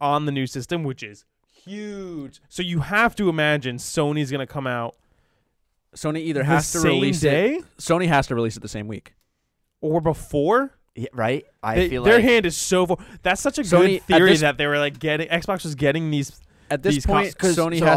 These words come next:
Speaker 2: to
Speaker 3: also
Speaker 2: release it either the tenth or the thirteenth or sometime in
Speaker 3: It's
Speaker 2: between.
Speaker 3: gotta be, yeah.
Speaker 2: Because if you just give Xbox, you know, the chance to play,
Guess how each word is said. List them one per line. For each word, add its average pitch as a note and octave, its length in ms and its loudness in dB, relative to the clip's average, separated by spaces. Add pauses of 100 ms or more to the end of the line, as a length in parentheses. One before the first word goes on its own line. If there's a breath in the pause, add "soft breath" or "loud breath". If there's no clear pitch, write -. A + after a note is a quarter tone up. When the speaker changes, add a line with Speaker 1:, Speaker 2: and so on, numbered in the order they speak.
Speaker 2:
to D#3 100 0
Speaker 3:
also C#3+ 40 2
Speaker 2:
release C#3 240 0
it C3+ 60 -2
either B2+ 240 0
the A#2 100 -4
tenth C#3 400 -6
or B2+ 140 -2
the A#2+ 80 -4
thirteenth A2+ 480 -6
or G#2+ 80 -4
sometime A2 340 -8
in G2 140 -10
Speaker 3:
It's C3+ 100 -10
Speaker 2:
between. A#2 160 -6
Speaker 3:
gotta C#3+ 140 -4
be, A#2 140 -6
yeah. G#2+ 60 -8
Speaker 2:
Because D3+ 540 2 (400)
if E3 220 -2
you F3 340 -2
just C#3+ 280 -2
give C3+ 440 2 (320 soft breath)
Xbox, A2 720 -2 (200)
you B2 160 -8
know, A2+ 120 -4
the A2 80 -6
chance B2 380 -6
to C3 100 -8
play, A#2+ 540 0